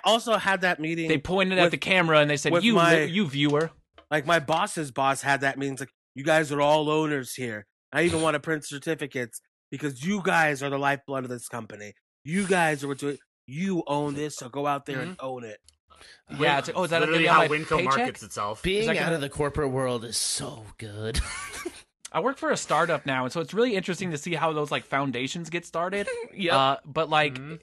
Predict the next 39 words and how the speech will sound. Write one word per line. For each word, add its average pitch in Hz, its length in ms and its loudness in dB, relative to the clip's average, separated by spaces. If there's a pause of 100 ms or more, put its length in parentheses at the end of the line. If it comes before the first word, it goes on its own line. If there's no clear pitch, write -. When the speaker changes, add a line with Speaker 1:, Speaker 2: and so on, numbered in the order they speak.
(160)
Speaker 2:
it, - 260 -8
Speaker 1:
But 180 140 6
Speaker 2:
I 160 40 2
Speaker 1:
there's 190 140 6
Speaker 2:
don't 120 100 0
Speaker 1:
a - 40 -4
Speaker 2:
know. 110 40 -4
Speaker 1:
keg 180 240 4
in 220 60 0
the 240 80 2
break 175 380 -8
room. 110 180 -14 (460)
Speaker 2:
No, 143 200 0
I 120 120 0
mean, 156 100 -4
no, 151 100 0
I, 127 280 -2
I 139 100 -8
mean, 135 220 -6
there's 131 120 -12
a 131 40 -12
keg 139 500 -4
and 143 100 -4
there's 135 180 0
a 127 40 -2
beer 135 240 0
in 139 80 0
my, 123 140 0
there's 127 260 -6
Miller 135 240 -2
Lights 147 260 -4
in 139 60 -6
my 113 100 -4
fridge 151 440 -4
downstairs. 117 420 -6
I 131 60 -4
work 123 100 -4
from 143 140 -6
home. 165 180 -4